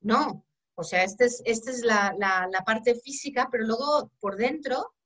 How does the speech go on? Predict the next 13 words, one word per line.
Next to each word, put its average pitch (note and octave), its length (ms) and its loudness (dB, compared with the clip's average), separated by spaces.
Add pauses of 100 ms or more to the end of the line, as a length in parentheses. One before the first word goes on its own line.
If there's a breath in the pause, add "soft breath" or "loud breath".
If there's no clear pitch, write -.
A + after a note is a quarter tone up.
(160)
sea, F3+ 320 0
en, F#3 220 -4
en, G3 280 -4
en F#3+ 140 -6
el F#3 160 -4
tuétano, C#4 560 2 (1400)
es A#3+ 140 6
donde C#4+ 200 0
está E4+ 280 -2
el B3+ 140 -4
problema. F3+ 520 -4
Bueno, G#3 260 -2
pues, F#3 220 -10